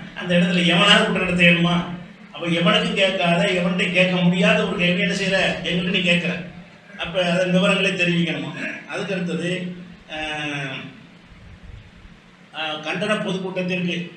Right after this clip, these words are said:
வருபவர்களை கையாளுவதற்கும் மற்றும் வழிமுறைப்படுத்துவதற்கும் உங்கள் அமைப்பு சார்பாக தன்னார்வலர் வாலண்டியர் நியமிக்கப்பட்டுள்ளார்களா? அவர்கள் பொறுப்பு என்ன? எத்தனை நபர்கள்னு கேட்கலாம். இது கேட்கலாம்.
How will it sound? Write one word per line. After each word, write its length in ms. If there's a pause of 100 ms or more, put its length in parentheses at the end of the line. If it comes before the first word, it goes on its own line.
(160)
வருபவர்களை 520
கையாளுவதற்கும் 840
மற்றும் 320
வழிமுறைப்படுத்துவதற்கும் 1000
உங்கள் 180
அமைப்பு 340
சார்பாக 480 (600)
தன்னார்வலர் 680
வாலண்டியர் 480
நியமிக்கப்பட்டுள்ளார்களா? 960 (220)
அவர்கள் 280
பொறுப்பு 260
என்ன? 180
எத்தனை 260
நபர்கள்னு 440
கேட்கலாம். 260
இது 140
கேட்கலாம். 400